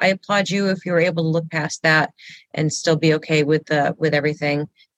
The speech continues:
and keep watching. Um, I say good for you. I couldn't do it. Uh, can't do it, won't do it.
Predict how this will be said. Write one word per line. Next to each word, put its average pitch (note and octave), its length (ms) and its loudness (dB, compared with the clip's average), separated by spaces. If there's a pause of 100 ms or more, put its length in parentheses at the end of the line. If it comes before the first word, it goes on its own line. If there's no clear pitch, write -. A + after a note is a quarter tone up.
(240)
and C#3 260 -2
keep F3 220 -2
watching. C#3+ 600 0
Um, C#3 440 -2
I D3+ 80 0
say D#3 180 0
good D#3 200 0
for - 120 -4
you. D#3+ 180 4
I D3+ 60 2
couldn't D#3+ 220 0
do D3 160 0
it. C3+ 100 0 (260)
Uh, C#3 360 -4
can't G#3 240 2
do F3+ 160 2
it, E3 120 2
won't D#3 300 -2
do D3 160 0
it. C#3+ 180 0